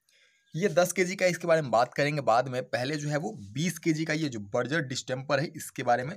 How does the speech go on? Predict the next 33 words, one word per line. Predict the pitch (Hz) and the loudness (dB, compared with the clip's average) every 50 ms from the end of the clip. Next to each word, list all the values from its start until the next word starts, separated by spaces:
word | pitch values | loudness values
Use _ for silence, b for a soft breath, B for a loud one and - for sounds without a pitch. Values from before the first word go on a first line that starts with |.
| - - | -10 -6
जान | - 101 101 101 101 | -4 -2 0 0 0
लेते | - - - - | 0 0 -2 -2
हैं। | - - - - _ _ _ _ _ _ _ b b b b b b b b b b - | -2 -6 -10 -12 _ _ _ _ _ _ _ b b b b b b b b b b 0
पैक | - 123 135 135 - | 2 2 2 2 0
पे | 143 | 2
देखेंगे | 143 151 143 160 160 160 165 175 175 | 2 2 0 2 0 2 0 0 -2
तो | 175 156 | -2 -6
ये | 135 127 135 | -4 -2 -2
जो | 135 135 135 | 0 4 4
है | 135 147 139 - | 2 2 2 -4
इंटीरियर | 139 131 123 - 127 127 131 151 151 | -6 -4 0 0 0 2 2 2 2
वॉल | 131 127 123 123 123 - | 4 4 4 4 2 0
पेंट | 135 131 127 123 | -4 -4 -4 -6
लिखा | 120 120 - - 151 | -12 -12 -2 0 0
हुआ | 156 160 160 147 | 2 4 2 4
है, | 147 156 156 160 156 120 | 4 4 4 4 4 2
बर्जर | 101 104 98 101 107 107 | 0 -2 0 0 -2 -4
कंपनी | - - 107 107 104 113 117 113 | -4 -6 -8 -6 -6 -8 -6 -6
का | 110 107 | -6 -6
नाम | 107 104 104 98 | -4 -4 -6 -4
देख | 95 127 151 147 | -2 -2 -2 0
सकते | - - 160 - - 175 | 0 -4 -4 -4 -4 -2
हैं, | 156 170 202 | -2 -2 -2
और | - - 156 131 | -4 -4 -4 -4
डिस्टेंपर | - 127 - - - 131 123 123 127 151 147 | -4 -6 -6 -4 -4 -6 -6 -4 -6 -4 -4
यहाँ | 139 131 117 120 | -4 -4 -4 -6
पे | 120 _ 165 185 147 - 117 120 | -6 _ -10 -10 -10 -14 -14 -12
साफ | - - 110 110 - _ | -6 -4 -4 -6 -4 _
तौर | 131 123 - - | -2 -2 -2 -4
पे | 120 | -10
लिखा | 113 113 110 - 170 | -12 -12 -2 0 0
हुआ | 190 190 160 120 | 2 4 2 2
है। | 127 - | 2 0